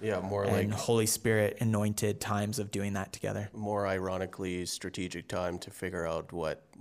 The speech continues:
Speaker 1: to, to clarify what those expectations were.
Speaker 2: Yeah. By, and we, we started, started flat leadership, ran flat leadership throughout, throughout it. And, and that made it very difficult to get to consensus on anything quickly.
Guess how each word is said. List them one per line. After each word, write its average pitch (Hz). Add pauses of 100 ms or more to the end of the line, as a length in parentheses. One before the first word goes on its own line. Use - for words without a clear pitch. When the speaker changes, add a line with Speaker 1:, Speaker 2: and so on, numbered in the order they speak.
Speaker 1:
to, 101
to -
clarify 92
what 82
those 87
expectations 82
were. 78 (280)
Speaker 2:
Yeah. 95 (1000)
By, 143
and 139
we, 135
we 131
started, 113 (220)
started 123
flat 131
leadership, 120
ran 104
flat 104
leadership 107 (260)
throughout, 98 (560)
throughout 104
it. - (360)
And, 98
and 113
that 113
made 110
it 92
very 98
difficult 101
to -
get 98
to 101 (360)
consensus 101
on 98
anything 98 (460)
quickly. -